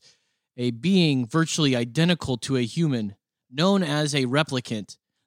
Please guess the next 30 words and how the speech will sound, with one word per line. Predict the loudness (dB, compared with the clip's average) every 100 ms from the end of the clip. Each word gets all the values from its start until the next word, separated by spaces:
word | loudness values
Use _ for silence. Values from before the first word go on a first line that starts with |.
| -2
The |
Nexus | 2 4 2 -2 -2 -2
Six | -2 0 0 -2 -2
replicants | 0 -2 -2 -4 -2 -4 -4
were | -6
superior | -8 -10 -4 0 2
in | 2 0
strength | -2 0 0 0
and | -2 -4
agility, | -4 0 2 2 0 -4 -6 _ _ _ _ -2
and | 0
at | 0 -2
least | 0 2 0 -2
equal | -2 -2 0 -2 0
in | 0
intelligence | 0 -2 -2 -2 -2 -4 -4 -8 -10 _
to | -8
the | -6
genetic | -2 0 0 0 -2 -4
engineers | -2 0 0 0 -2
who | -6
created | -6 -4 -4 -6
them. | -8 -8 -8 -14 _ _ -6
Replicants | -4 -2 -2 -2 -2
were | -2 -2 -2 -8
used | -6 0 0 -2 -4
off-world | -2 -2 0 0 2
as | 0
slave | 0 2 2 2 2
labor | 0 0 -2 -2